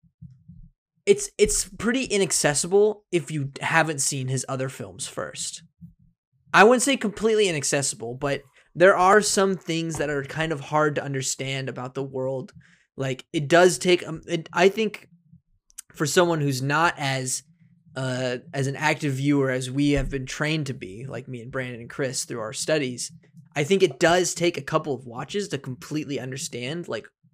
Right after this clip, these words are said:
what exactly is going on, how the world works, you know? Um, which is sort of my biggest gripe with the film,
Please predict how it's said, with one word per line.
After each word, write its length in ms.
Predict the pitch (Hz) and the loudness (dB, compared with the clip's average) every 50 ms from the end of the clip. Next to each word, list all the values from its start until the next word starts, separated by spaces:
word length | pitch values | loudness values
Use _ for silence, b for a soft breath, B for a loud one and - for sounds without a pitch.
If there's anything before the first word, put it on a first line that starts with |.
| - - | -14 -10
what 160 | 127 143 139 | -6 -6 -4
exactly 720 | 131 120 - - 139 143 135 131 139 - - 156 151 143 135 | -6 -6 -6 -8 -6 -6 -6 -6 -8 -8 -8 -6 -4 -4 -4
is 100 | 131 - | -6 -6
going 240 | - 127 120 120 117 | -8 -8 -8 -8 -8
on, 120 | 123 131 143 | -10 -10 -10
how 300 | 131 - - 127 131 135 | -10 -8 -4 -4 -2 -2
the 120 | 135 131 120 | -4 -4 -6
world 360 | 120 120 120 127 131 - 82 | -4 -4 -4 -4 -6 -6 -8
works, 520 | 80 90 131 185 190 127 - - - - - | -8 -6 -4 -4 -4 -6 -6 -8 -8 -8 -8
you 120 | - 160 165 | -6 -4 -2
know? 320 | 165 175 190 208 220 - _ - - - _ - - _ _ _ _ _ _ _ _ - | -2 -2 -2 -4 -6 -10 _ -20 -20 -20 _ -20 -20 _ _ _ _ _ _ _ _ -4
Um, 460 | 143 139 135 131 127 123 123 139 139 - - _ _ _ _ _ _ _ _ - | -2 -2 -2 -2 -4 -4 -6 -10 -12 -14 -20 _ _ _ _ _ _ _ _ 0
which 180 | 170 175 170 | 0 2 2
is 220 | 190 175 160 165 95 87 - _ _ _ - | 2 0 -2 -4 -8 -14 -20 _ _ _ -10
sort 260 | - - 208 214 208 | 2 6 8 8 8
of 60 | 208 | 6
my 140 | 190 185 175 | 4 4 4
biggest 360 | 151 139 175 170 170 147 - | 4 4 4 4 4 2 0
gripe 300 | - 160 147 156 156 - | 0 0 2 2 0 -2
with 140 | 160 139 - | -6 -8 -8
the 60 | - 131 | -10 -10
film, 420 | - - 139 139 156 175 185 180 | -8 -4 -4 -2 -2 -4 -6 -8